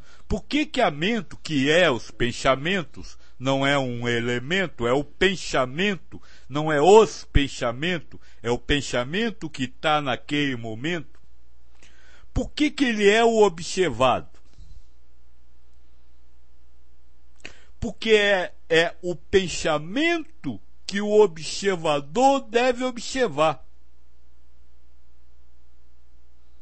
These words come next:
E se vocês pegarem as perguntas todas que você tem me feito, reparem que vocês não estão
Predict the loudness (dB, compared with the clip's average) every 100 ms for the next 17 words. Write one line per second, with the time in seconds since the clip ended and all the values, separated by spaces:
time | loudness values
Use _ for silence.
0 | -10 -10 -10 -10 -2 0 2 0 0 0
1 | 0 4 4 6 6 8 6 4 2 0
2 | -2 -6 -10 -10 -10 -10 -10 -10 -4 2
3 | 2 2 -2 0 0 0 0 -2 0 0
4 | 0 -2 0 4 4 2 -2 -2 -2 -2
5 | -2 -4 -2 -2 -2 -4 -4 0 0 0
6 | -6 -12 -12 -12 -12 -12 -12 -6 0 0
7 | 4 4 6 4 2 0 4 4 4 0
8 | 2 0 0 0 -2 -2 2 4 4